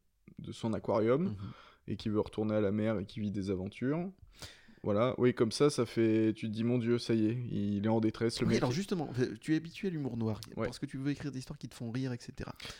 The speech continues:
Speaker 2: Là, tu passes à une histoire pour enfants. Qu'est-ce qui t'a poussé à vouloir raconter ça ? Et j'ai bien compris que c'est pas forcément pour des raisons économiques.
Speaker 1: Non,
Speaker 2: C'est
Speaker 1: non,
Speaker 2: juste
Speaker 1: non.
Speaker 2: que t'as envie de raconter des histoires.
Speaker 1: Ben, j'ai envie de,
Speaker 2: Explique-nous pourquoi.
Speaker 1: j'ai, j'ai envie de passer à autre chose. En fait, j'ai déjà écrit des histoires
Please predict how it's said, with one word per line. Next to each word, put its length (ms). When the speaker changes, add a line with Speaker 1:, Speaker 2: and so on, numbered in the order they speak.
Speaker 2:
Là, 100
tu 100
passes 240
à 40
une 160
histoire 260
pour 260
enfants. 380
Qu'est-ce 160
qui 60
t'a 100
poussé 360
à 40
vouloir 180
raconter 220
ça ? 140
Et 120
j'ai 120
bien 160
compris 220
que 60
c'est 60
pas 140
forcément 280
pour 120
des 80
raisons 160
économiques. 480
Speaker 1:
Non, 220
Speaker 2:
C'est 60
Speaker 1:
non, 60
Speaker 2:
juste 120
Speaker 1:
non. 80
Speaker 2:
que 60
t'as 120
envie 200
de 40
raconter 280
des 80
histoires. 240
Speaker 1:
Ben, 220
j'ai 120
envie 140
de, 60
Speaker 2:
Explique-nous 40
pourquoi. 300
Speaker 1:
j'ai, 60
j'ai 80
envie 140
de 40
passer 240
à 40
autre 80
chose. 140
En 120
fait, 160
j'ai 120
déjà 340
écrit 280
des 240
histoires 500